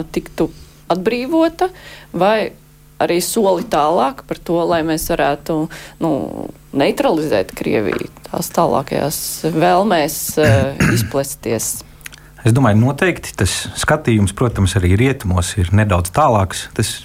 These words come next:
Speaker 2: jautājums ir par publisko retoriku un, un skaidrs, ka jebkāda retorika rietumos par Krievijas iznīcināšanu spēlēt par labu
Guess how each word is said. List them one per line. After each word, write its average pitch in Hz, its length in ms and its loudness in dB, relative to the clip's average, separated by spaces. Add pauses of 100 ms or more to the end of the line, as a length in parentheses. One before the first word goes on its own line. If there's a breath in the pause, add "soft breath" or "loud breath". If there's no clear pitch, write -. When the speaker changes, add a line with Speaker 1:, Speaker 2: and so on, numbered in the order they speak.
(160)
Speaker 2:
jautājums 110 480 2
ir 101 100 4
par - 160 0
publisko 107 480 2
retoriku 95 640 2
un, 87 80 2 (320 loud breath)
un - 100 2
skaidrs, 127 460 2
ka 95 160 0 (460 loud breath)
jebkāda 104 400 2
retorika 101 560 2
rietumos 107 480 4
par 87 200 2
Krievijas 101 420 2
iznīcināšanu 98 720 2
spēlēt 95 480 2
par 98 100 2
labu 104 320 2